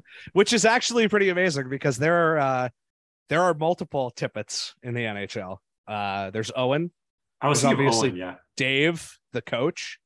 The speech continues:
Speaker 1: I don't know if he's currently, he, I think he was last seen coaching the N-, uh, the, uh, the Edmonton Oilers, if I'm,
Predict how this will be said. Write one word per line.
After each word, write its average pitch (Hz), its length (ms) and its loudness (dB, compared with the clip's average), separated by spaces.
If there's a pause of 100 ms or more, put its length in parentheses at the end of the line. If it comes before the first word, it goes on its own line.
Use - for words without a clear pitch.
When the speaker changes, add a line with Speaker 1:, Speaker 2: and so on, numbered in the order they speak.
(240)
Speaker 1:
I 135 80 0
don't 165 120 2
know 170 120 4
if 160 100 0
he's 160 180 -2
currently, 151 680 -2 (500)
he, 180 240 0
I 151 60 -6
think 170 160 -4
he 196 80 -2
was 160 180 -2
last 143 440 -2
seen 151 360 0
coaching 143 440 0
the 123 100 0
N-, 131 240 0
uh, 123 220 0
the, 117 280 -2
uh, 107 220 0
the 110 100 -4
Edmonton 113 300 -6
Oilers, 151 480 -6
if - 80 -10
I'm, 147 480 -4